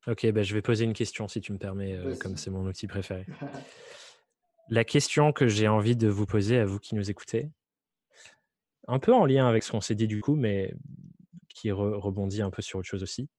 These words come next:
Speaker 1: c'est si vous deviez être cent pour cent honnête avec vous, suite à toute cette discussion qu'on a eue avec William, quelle est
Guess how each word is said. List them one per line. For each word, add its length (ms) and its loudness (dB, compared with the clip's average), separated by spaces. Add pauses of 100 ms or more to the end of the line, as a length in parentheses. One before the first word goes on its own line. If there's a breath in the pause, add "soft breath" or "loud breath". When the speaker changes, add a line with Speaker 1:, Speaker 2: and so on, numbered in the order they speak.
(240)
Speaker 1:
c'est 480 2 (1400)
si 240 -6
vous 120 2
deviez 300 4
être 200 2
cent 200 0
pour 200 -2
cent 220 -2
honnête 320 0
avec 200 0
vous, 280 -2 (360)
suite 320 -8
à 40 0
toute 160 -10
cette 160 -2
discussion 560 -6
qu'on 160 -8
a 60 -2
eue 140 -2
avec 200 -8
William, 400 -4 (1400)
quelle 240 2
est 360 4